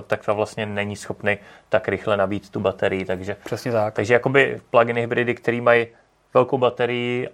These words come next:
Speaker 1: a rychlo nabíjení, tak to podle mě jako ideální kombinace.
Speaker 2: Je to tak, no. Je to, je to možnost pro řadu lidí, že to je takový, takový mezikrok, no.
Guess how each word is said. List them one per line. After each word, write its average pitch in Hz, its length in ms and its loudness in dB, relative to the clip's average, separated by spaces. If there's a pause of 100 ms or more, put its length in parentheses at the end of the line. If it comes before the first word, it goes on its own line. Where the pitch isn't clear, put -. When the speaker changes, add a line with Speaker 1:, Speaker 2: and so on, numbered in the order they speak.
Speaker 1:
a 110 280 6 (540)
rychlo 110 300 -8
nabíjení, 110 460 -4
tak - 160 -6 (280)
to 113 100 -2
podle 110 240 0
mě 107 140 -2
jako 104 220 -2
ideální 104 460 2
kombinace. 95 540 -8 (1400)
Speaker 2:
Je 151 120 6
to 170 100 6
tak, 143 260 6
no. 104 180 -6 (180)
Je 120 80 -2
to, 120 240 2
je 117 80 0
to 120 100 2
možnost 113 720 -6
pro 110 280 0
řadu 110 180 -4
lidí, 104 260 -4
že 104 120 -10
to - 120 -12
je 104 40 -8
takový, 104 340 -8
takový 104 240 -12
mezikrok, 101 400 -10
no. 92 160 -14